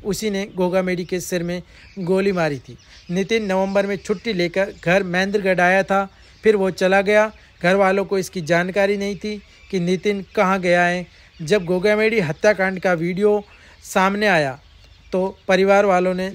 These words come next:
नितिन को पहचान लिया और पुलिस फिलहाल दोनों आरोपियों की तलाश कर रही है।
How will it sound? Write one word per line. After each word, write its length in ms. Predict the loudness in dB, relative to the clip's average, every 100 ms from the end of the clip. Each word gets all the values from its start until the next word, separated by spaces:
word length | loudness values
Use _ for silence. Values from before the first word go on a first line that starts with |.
| -8
नितिन 420 | -6 -4 -4 -4
को 120 | -4
पहचान 420 | -2 0 2 0 -2
लिया 260 | 0 -2
और 300 | -2 -4 -4 -2
पुलिस 260 | -2 -2
फिलहाल 340 | -2 0 0 0
दोनों 320 | -2 -2 -4 -8 -18 -20 -4
आरोपियों 440 | 0 2 0 -4 -4
की 140 | -6
तलाश 420 | -6 -2 0 -2
कर 160 | -4 -8
रही 200 | -8 -14
है। 120 | -16